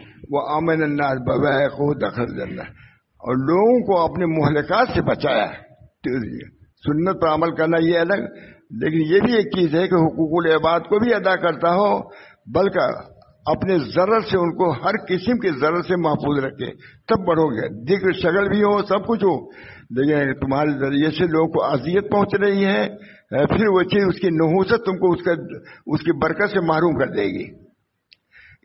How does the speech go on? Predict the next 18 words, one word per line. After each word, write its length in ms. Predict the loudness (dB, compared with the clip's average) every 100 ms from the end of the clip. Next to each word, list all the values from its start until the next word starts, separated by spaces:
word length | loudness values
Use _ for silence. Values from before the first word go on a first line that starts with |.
| -20 _ -20 -20 -20 _ -8 -4 -2 -4 -8 -20 _ _ _ -20 -20 _ _ _ _ _ _ _ _ -20 -20 -20 _ _ -20 -20 -10 -4
فقال 360 | -2 2 0 2 0
رجل 280 | 0 -2 -4 -6 -10 -20 -20 -20 -8
یا 220 | 0 0
رسول 280 | 0 0 -2
اللہ 340 | -2 -4 -6 -6 -12 -20 _ _ -6
ان 300 | -2 0 0
الیوم 560 | -2 -4 -2 0 2 0
فی 120 | -2
الیوم 400 | -2 0 0 0 -2 -4 -4
لسکسیم، 500 | -4 -6 -10 -8 -10 -14 _ _ -10 -6 -6 -6 -10 -10 -14 -18 _ _ -2
کہتے 340 | -2 0 0
ہیں 180 | 0 0 -4 -12 -20 -18 -6
کہ 140 | -4 -4 -2
یا 100 | 0 2
رسول 220 | 0 -2
اللہ 520 | 0 0 0 -4 -4 -2
ایسے، 360 | -2 0 -2 0 -4 -10 -16 -8 -2
آج 160 | -2